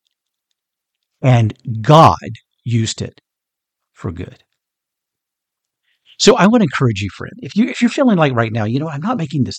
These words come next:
I'm not making a big splash in the world, you know, uh, I, I, the, the ocean seems pretty flat in my life, and I don't seem to be making a lot of waves." Well, let me tell you, as the writer Jeff Gordon, uh, uh, uh, Seth Godin says,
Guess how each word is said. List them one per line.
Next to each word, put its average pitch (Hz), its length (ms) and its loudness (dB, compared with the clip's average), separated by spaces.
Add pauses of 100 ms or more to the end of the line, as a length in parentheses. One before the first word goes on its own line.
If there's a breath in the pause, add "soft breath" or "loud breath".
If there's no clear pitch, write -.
I'm 190 120 -4
not 247 140 -4
making 175 200 0
a 135 40 0
big 113 200 -4
splash 175 560 4 (280 loud breath)
in 147 120 2
the 120 100 2
world, 165 420 2
you 156 80 0
know, 156 300 4
uh, 104 140 0 (280 loud breath)
I, 135 100 -4
I, 135 320 -6 (200)
the, 123 260 -6 (320 loud breath)
the 170 180 0
ocean 180 360 10
seems 165 280 8
pretty 143 240 4
flat 160 420 6
in 123 100 6
my 120 140 4
life, 117 280 2
and 131 100 -2
I 147 80 6
don't 151 140 4
seem 143 180 2
to 135 100 6
be 123 120 4
making 123 300 6
a 117 60 0
lot 107 200 2
of 101 80 -2
waves." 95 420 -8
Well, 147 140 0
let 160 100 2
me 143 100 2
tell - 200 -6
you, - 120 -16 (760 soft breath)
as 139 320 4
the 123 160 4
writer 131 300 6
Jeff 120 240 0
Gordon, 127 180 0 (160)
uh, 120 200 -4 (240)
uh, 127 240 -12 (360)
uh, 98 240 -6 (260)
Seth 131 280 0 (640)
Godin 143 280 2
says, 104 320 -4